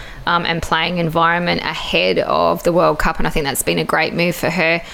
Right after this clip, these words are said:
Tommy, Aussies, look, we do have a point to prove, um, but it, it will be, just be so great to have our big names all back together. Uh, the players have had a good break. They've now had a pre-season.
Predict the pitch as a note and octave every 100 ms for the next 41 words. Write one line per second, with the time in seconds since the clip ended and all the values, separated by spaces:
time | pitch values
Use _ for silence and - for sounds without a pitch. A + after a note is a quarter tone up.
0 | - - - - G3 G3 G3+ G#3 A#3 -
1 | G#3+ B3 B3+ G#3+ A#3 C#4+ G#3+ D#3 E3 -
2 | - D3+ D#3 D#3 D#3+ D#3 D#3+ D3 F#3+ F3
3 | D#3+ F3+ F3+ F#3 F#3+ - G3+ G3 F3 E3
4 | F3+ D#3 D#3+ - F3 F3 D#3+ D#3+ D#3+ F#3
5 | E3+ E3+ E3+ E3+ - E3+ F3 E3 D#3 -
6 | - F3+ D#3+ F3 C4 - - - - -
7 | F#3 F3 E3 - G3+ G3 G3 - F#3 F3+
8 | F3 D#3 F3+ F3 B3+ E4 - - E3+ E3
9 | F3 D#3+ E3+ D#3+ D3+ - F#3+ A#3 A3 B3
10 | D4